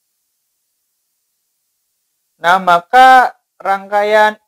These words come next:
in the living room itu merupakan rangkaian prepositional phrase yang difungsikan sebagai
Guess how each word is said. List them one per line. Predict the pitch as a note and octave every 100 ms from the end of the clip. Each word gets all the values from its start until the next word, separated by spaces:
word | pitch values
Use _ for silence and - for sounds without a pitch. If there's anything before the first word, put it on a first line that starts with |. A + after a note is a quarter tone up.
| G#3+
in | A#3
the | G#3
living | G#3 B3 A#3+ A3+
room | F#3+ F#3 F#3
itu | E3 - A#3 A#3
merupakan | A3+ F#3+ F3+ - F3 F3 G#3 G#3 G#3+ G#3 G#3 _ _ _
rangkaian | D#3+ E3+ E3+ F3+ F#3 F#3 F#3 _ _ _ _
prepositional | - A3+ B3 A#3+ A3+ A3+ A3 G#3 G3+ F#3+ F3+ E3+
phrase | - A3 A#3+ B3 - _ _ _ _
yang | E3 G3+ A#3 A#3 A3
difungsikan | G3 F#3+ - _ _ C4+ D4 C4+ F#3+ - D3+ E3 F3
sebagai | - F3 D#3 _ C3+ C3+ D3+ F3 G3 G3+